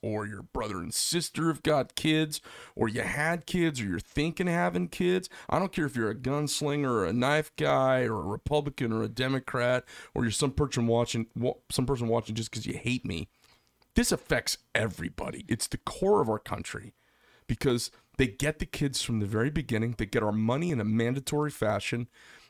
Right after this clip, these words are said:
and they're spending it, and a good portion of it is going towards their political aims. There's nothing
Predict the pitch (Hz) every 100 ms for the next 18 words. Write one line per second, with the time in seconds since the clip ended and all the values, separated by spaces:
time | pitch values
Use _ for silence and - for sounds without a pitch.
0 | _ 120 120 110 110 - - - 170 185
1 | 160 123 123 - - 107 104 104 196 196
2 | - 135 131 - 107 110 - 98 - 113
3 | 123 117 - 107 113 - 104 - 110 110
4 | - - 113 110 - - - - - 220
5 | 247 127 113 117 135 147 - 180 208